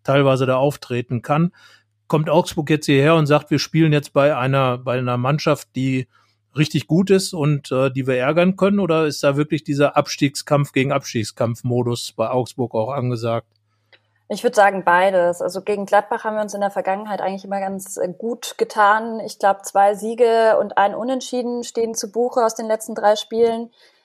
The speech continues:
Speaker 2: Ähm, aber klar, es ist jetzt halt eine andere Situation. Du hast jetzt nicht unbedingt, äh, einen aus den Top Ten vor dir, sondern eben eigentlich einen direkten Konkurrenten, wie du grad schon gesagt hast. Ich glaube, es ist eine Mischung, weil man hat halt dieses alte Bild von Gladbach schon immer noch im Kopf,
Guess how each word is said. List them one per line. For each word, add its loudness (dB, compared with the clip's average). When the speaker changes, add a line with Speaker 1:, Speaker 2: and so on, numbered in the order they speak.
Speaker 2:
Ähm, 0
aber 4
klar, 4
es -2
ist -10
jetzt -6
halt 0
eine -4
andere -4
Situation. -2
Du -6
hast -6
jetzt -8
nicht -8
unbedingt, -10
äh, 0
einen 4
aus 0
den -10
Top -6
Ten -2
vor 2
dir, 0
sondern 2
eben 2
eigentlich 4
einen -6
direkten 0
Konkurrenten, -2
wie -4
du -2
grad 0
schon -14
gesagt -2
hast. -6
Ich -4
glaube, 4
es -4
ist -12
eine -6
Mischung, -2
weil 4
man -2
hat -4
halt -6
dieses -14
alte 2
Bild 0
von -12
Gladbach 0
schon -4
immer -2
noch -2
im -10
Kopf, -2